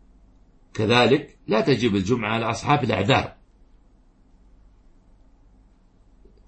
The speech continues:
أصحاب الأعذار للتخلف عن صلاة الجماعة، هؤلاء أيضًا لا تجب عليهم صلاة الجمعة،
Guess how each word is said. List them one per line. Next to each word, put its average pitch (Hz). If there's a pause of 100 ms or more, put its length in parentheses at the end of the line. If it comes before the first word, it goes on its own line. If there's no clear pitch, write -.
(600)
أصحاب 120
الأعذار 107
للتخلف 113
عن 107
صلاة 139
الجماعة، 131 (580)
هؤلاء 143
أيضًا 165
لا 185
تجب 135
عليهم 139
صلاة 135
الجمعة، 98